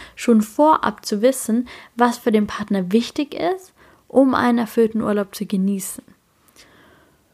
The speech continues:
Und bevor es dann wirklich losgeht und ich auch die Tipps mit dir teile, die du konkret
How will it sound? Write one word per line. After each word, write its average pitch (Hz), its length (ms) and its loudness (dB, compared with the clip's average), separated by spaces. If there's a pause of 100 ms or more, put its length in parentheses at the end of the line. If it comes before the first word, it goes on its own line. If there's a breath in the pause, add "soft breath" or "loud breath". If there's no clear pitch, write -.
(340 soft breath)
Und 240 380 4
bevor 247 300 2
es - 80 -4
dann 226 160 2
wirklich 214 320 -2
losgeht - 680 0
und 220 300 4
ich 214 180 -2
auch 220 120 -2
die 214 120 -4
Tipps - 280 -4
mit 214 180 2
dir 214 100 2
teile, 226 300 2
die 220 120 2
du 214 120 -6
konkret 214 580 -2